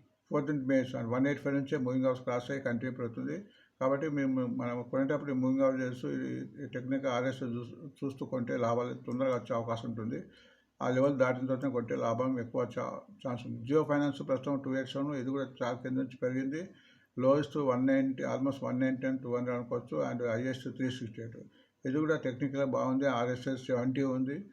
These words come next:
ఇది, ఆ, ఇది కూడా almost అన్ని మూవింగ్ యావరేజ్ కూడా ఇక్కడ టూ సెవెంటీ ఫోర్ నుంచి క్రాస్ అయిన తర్వాత టూ ఎయిట్ సెవెన్ వచ్చింది. నిన్న రెండు రోజులు, ఆ, రెండు రోజులు తగ్గింది, నిన్న కూడా తగ్గింది. But ఇప్పుడు రిజల్ట్ మా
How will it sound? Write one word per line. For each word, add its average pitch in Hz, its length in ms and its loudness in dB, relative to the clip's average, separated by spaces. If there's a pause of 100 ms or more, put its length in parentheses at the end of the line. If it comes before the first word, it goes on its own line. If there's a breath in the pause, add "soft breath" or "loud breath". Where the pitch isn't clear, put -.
(460 loud breath)
ఇది, 127 200 -2
ఆ, 120 140 2
ఇది 131 200 0
కూడా 131 400 4
almost 135 320 0
అన్ని 135 180 2
మూవింగ్ 131 280 2
యావరేజ్ 123 320 0
కూడా 123 200 -4
ఇక్కడ 120 220 -2
టూ 131 200 -4
సెవెంటీ 127 300 -2
ఫోర్ 127 160 2
నుంచి 123 220 -4
క్రాస్ 120 300 0
అయిన 123 100 0
తర్వాత 127 280 -2
టూ 123 260 -4
ఎయిట్ 120 220 0
సెవెన్ 127 200 -2
వచ్చింది. 156 400 -6 (460 loud breath)
నిన్న 123 260 0
రెండు 120 260 0
రోజులు, 135 300 -2
ఆ, 127 160 -2
రెండు 120 220 -2
రోజులు 135 160 -4
తగ్గింది, 127 240 -2
నిన్న 117 160 0
కూడా 131 140 0
తగ్గింది. 127 520 -4
But 131 220 0
ఇప్పుడు 120 440 -2
రిజల్ట్ 135 400 -2
మా 110 460 -2